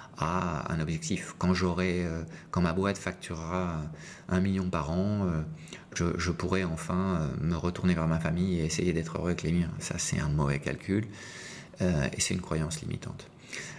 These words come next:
Donc, bah, c'est toi, par tes décisions, qui choisis de, de noircir ton quotidien ou de l'apprécier par la, la beauté des petites choses de la vie. Et ça, euh, si en ce moment tu, tu, tu n'es pas très connecté avec, euh, avec la vie, euh, que tu as,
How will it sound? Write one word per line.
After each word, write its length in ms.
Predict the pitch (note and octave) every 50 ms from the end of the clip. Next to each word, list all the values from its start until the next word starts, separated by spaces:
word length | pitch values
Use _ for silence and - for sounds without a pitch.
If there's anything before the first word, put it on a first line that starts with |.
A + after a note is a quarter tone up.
| - -
Donc, 260 | F#2 F#2 F2+ - - - - - - - - - - - - - - - - - - -
bah, 120 | D2+ -
c'est 160 | - - - -
toi, 320 | - A2+ C3 D#3 D3 - - D#2 D2+ -
par 140 | F#2 -
tes 80 | - G2
décisions, 420 | F#2+ F#2 - - F#2+ F2+ G2+ G#2+
qui 140 | A#2 A2 G#2
choisis 400 | F2+ - - F#2 F2+ G2 G#2 G#2+
de, 260 | G#2 F2+ E2 D#2 D#2
de 140 | D#2+ D#2 E2+
noircir 340 | E2+ F2 F2 - - G2 F2+
ton 120 | - G2
quotidien 520 | F2+ - E2+ - E2 D#2 F2+ F2+ G2 A2 A#2
ou 80 | G2+
de 80 | F2+ F2
l'apprécier 480 | D#2+ E2 E2 D#2+ E2+ E2 - - F2+ F2+
par 160 | - F2 E2+
la, 240 | D#2+ D2+ D2 D2 - - - - - - - - - - -
la 80 | F2+ F#2
beauté 220 | F2+ F2+ F2+ -
des 100 | F#2 F2
petites 200 | E2 - D#2+ -
choses 160 | - F2+ F#2 F2
de 60 | F2
la 140 | D#2+ D2+ D#2
vie. 160 | F2 G#2 A2
Et 100 | F#2+ E2+
ça, 400 | - - G2+ G2+ A2+ C#3 C#3 - - - - - - - - - - -
euh, 300 | F2+ F2 F2 E2+ D#2+ D#2+ E2
si 200 | - - - G#2
en 80 | F#2+ F#2
ce 140 | - -
moment 180 | F#2+ F#2+ G2+ G2+
tu, 160 | G2 - D2+
tu, 160 | - - -
tu 140 | - - -
n'es 100 | F2+ F2+
pas 120 | F2+ G2 F#2+
très 160 | - - G2
connecté 420 | - F#2+ F#2 F2 - - F#2 F2+
avec, 260 | E2+ D#2+ D#2 D#2 D#2+
euh, 160 | D#2 D2+ D2+ D2 D2 - -
avec 220 | D#2 D#2 D2 -
la 80 | D2+ D2+
vie, 200 | E2 E2+ F#2+ - - - - - - - - - - -
euh, 240 | F2 E2 D#2+ D#2+ D#2
que 160 | D2 D#2 E2+
tu 220 | - - - - F2
as, 200 | G2+ - -